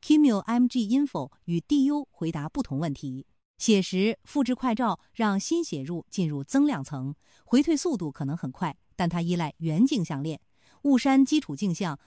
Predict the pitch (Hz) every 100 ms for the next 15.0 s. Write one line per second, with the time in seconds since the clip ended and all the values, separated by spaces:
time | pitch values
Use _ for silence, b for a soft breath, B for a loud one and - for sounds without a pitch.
0 | _ - 330 214 147 139 - 208 294 139
1 | 135 214 160 - 185 165 247 208 170 143
2 | 247 269 262 151 _ _ 180 233 277 214
3 | 160 - 160 170 139 - 175 160 135 127
4 | 151 - _ _ _ _ - 254 233 220
5 | 190 202 170 190 165 131 131 240 170 160
6 | - 233 - _ - 247 339 302 277 277
7 | 247 - _ 160 - 175 147 294 - 151
8 | 175 160 147 147 156 - 139 135 160 156
9 | 139 123 135 139 - _ _ 220 220 254
10 | 233 262 240 240 - 165 180 - 185 175
11 | 285 285 269 185 190 151 - _ 220 226
12 | 247 233 226 185 226 233 - 240 185 -
13 | 143 151 214 - - 247 208 254 147 -
14 | _ 170 190 254 302 247 180 240 131 123